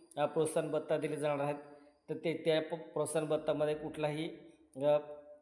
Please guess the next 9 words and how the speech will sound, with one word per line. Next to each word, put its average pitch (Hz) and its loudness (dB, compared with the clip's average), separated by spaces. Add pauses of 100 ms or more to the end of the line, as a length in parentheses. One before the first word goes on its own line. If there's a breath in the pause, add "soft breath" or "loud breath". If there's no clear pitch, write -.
त्या 151 0
ठिकाणी 156 2
कट 160 0
होणार 143 2
नाही. 143 -2
दुसरं, 151 -6
तिसरं 180 2
आहे 160 8
मेजरमेंट 165 2